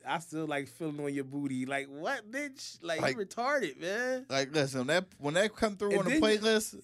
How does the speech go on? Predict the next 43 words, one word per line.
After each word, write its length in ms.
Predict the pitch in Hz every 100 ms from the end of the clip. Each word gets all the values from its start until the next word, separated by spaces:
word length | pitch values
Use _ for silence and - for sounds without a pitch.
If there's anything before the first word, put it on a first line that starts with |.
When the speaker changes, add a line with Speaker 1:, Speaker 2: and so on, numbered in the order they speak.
| -
Speaker 1:
and 120 | 202
then, 180 | 240 208
then, 140 | 233 254
like, 180 | 233
you 120 | 233 311
have 320 | 202 151 127
daughters 420 | 165 247 254 240
and 160 | 240 233
shit, 180 | 233
and 140 | 170 185
you 80 | 262
still 640 | - - 208 226 240 208
don't 360 | 185 226 208 -
care. 400 | 240 240 254 226
Like, 180 | 185 180
you, 140 | 226
it 100 | 220
still 340 | 214 - 226 240
don't, 200 | 220 190
you 160 | 214
don't 280 | 208 220 160
get 140 | 185 277
it. 120 | 240 _ - -
Speaker 2:
That 160 | 113
is 100 | 104
definitely 320 | 95 101 98 92
the 80 |
wildest 380 | 95 95 92 95
shit 140 | 98 95
ever. 340 | 92 85 90 -
Speaker 1:
Yeah, 80 | 110
Speaker 2:
I, 100 | 101
I 120 | - 180
Speaker 1:
I'm 40 |
Speaker 2:
feel 180 | 202 185
bad 280 | 185 190 180
for 80 |
y'all, 320 | 151 143 120 98
and 240 | 120 123
then, 280 | 139 139 135
you 80 | 139
know, 140 | 107
y'all, 220 | 101 -